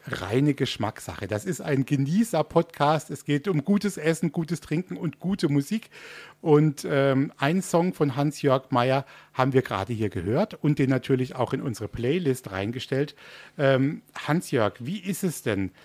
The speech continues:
mit, ähm, ja, Musik, erste Platte, haben wir jetzt gerade auch schon mal drüber gesprochen. Wie ist es denn jetzt im Schwarzwald? Spielt Musik für euch vielleicht, für die Schwarzwald Tourismus G M B H auch eine Rolle?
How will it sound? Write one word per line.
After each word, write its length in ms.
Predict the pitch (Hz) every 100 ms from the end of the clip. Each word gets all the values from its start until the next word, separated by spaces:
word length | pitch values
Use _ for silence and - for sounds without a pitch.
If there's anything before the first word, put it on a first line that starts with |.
| - - -
mit, 500 | 143 156 - - 190
ähm, 440 | 175 147 143 139 127
ja, 200 | 123 127
Musik, 600 | 127 123 - 196 - -
erste 340 | 127 113 143
Platte, 580 | - 139 151 185 175 180 -
haben 140 | 143
wir 60 | 151
jetzt 260 | 147 -
gerade 320 | - 123 160
auch 160 | 151 143
schon 140 | -
mal 140 | 139 135
drüber 440 | - 131 131 127
gesprochen. 600 | 120 123 - 131 113 104 - - - - - -
Wie 100 | 180
ist 100 | 226
es 80 | 208
denn 160 | 185
jetzt 180 | 185 180
im 160 | 160 143
Schwarzwald? 760 | - 123 151 - 101 90 - -
Spielt 640 | - - 180 247 196 -
Musik 600 | 143 147 - 214 226 170
für 200 | - 160
euch 280 | 160 190 214
vielleicht, 520 | - 175 165 185 -
für 160 | - 143
die 120 | 135
Schwarzwald 580 | - 117 147 - 156 -
Tourismus 560 | 139 160 - 180 175
G 120 | - 143
M 80 |
B 120 | 131 120
H 140 | 117 _ -
auch 340 | 127 151 -
eine 160 | 175 170
Rolle? 420 | 143 165 240